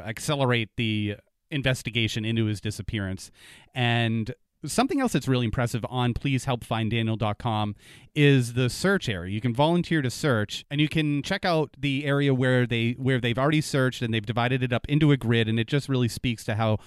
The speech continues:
organized David is and how he is really utilizing his military background to, I guess, like, make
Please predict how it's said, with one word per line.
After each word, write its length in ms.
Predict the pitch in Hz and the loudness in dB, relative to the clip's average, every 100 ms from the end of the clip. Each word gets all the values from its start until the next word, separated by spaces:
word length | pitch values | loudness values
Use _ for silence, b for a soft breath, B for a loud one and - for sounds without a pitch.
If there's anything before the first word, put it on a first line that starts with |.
| b - | b 6
organized 640 | 160 156 139 110 107 - | 8 8 4 2 0 0
David 280 | 113 104 104 | 0 0 0
is 360 | 101 101 - b b | 0 -2 -4 b b
and 460 | - 113 107 104 110 | -6 -2 -2 -2 -6
how 220 | 117 127 | -2 2
he 220 | 123 127 117 | 4 4 2
is 160 | 110 | 2
really 180 | 127 131 | 2 2
utilizing 640 | 117 131 127 117 104 113 | 4 4 4 0 0 -2
his 160 | 117 107 | -2 0
military 460 | 135 135 123 107 | 0 0 -2 -2
background 600 | 95 101 101 110 104 101 B B B | -2 -4 -2 -2 -2 -2 B B B
to, 500 | - 123 113 110 107 104 _ _ - | -4 2 4 4 0 -4 _ _ -6
I 120 | 117 | -4
guess, 340 | 110 131 - - | 0 -2 -2 -10
like, 240 | 127 110 - b b _ _ _ - | -10 -10 -10 b b _ _ _ -10
make 400 | 131 139 170 - | 0 6 6 4